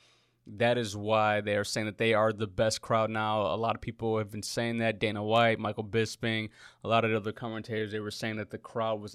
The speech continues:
absolutely insane. And from the, from look, watching it from the T V, they looked very respectful. You can kinda just tell every time one person would punch the other person, they would cheer. The, the,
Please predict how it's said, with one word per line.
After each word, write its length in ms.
absolutely 720
insane. 800
And 680
from 220
the, 180
from 220
look, 180
watching 380
it 100
from 100
the 80
T 300
V, 260
they 140
looked 220
very 380
respectful. 800
You 120
can 140
kinda 260
just 240
tell 240
every 160
time 360
one 220
person 680
would 160
punch 240
the 80
other 100
person, 320
they 120
would 140
cheer. 300
The, 300
the, 640